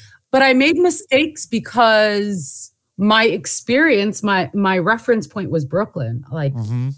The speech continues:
Speaker 1: Brooklyn, I did everything with Kona that I did with Brooklyn.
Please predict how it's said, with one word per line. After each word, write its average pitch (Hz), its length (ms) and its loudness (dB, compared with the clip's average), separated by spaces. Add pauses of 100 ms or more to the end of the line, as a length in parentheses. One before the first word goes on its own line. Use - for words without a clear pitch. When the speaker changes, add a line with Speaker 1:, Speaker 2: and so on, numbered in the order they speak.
(180)
Speaker 1:
Brooklyn, 202 720 0 (880)
I 208 120 0
did 330 180 2
everything 294 560 2
with 214 300 0 (140)
Kona 240 440 2
that 240 140 0
I 185 100 2
did 190 220 -2
with 185 200 -2
Brooklyn. 135 640 -4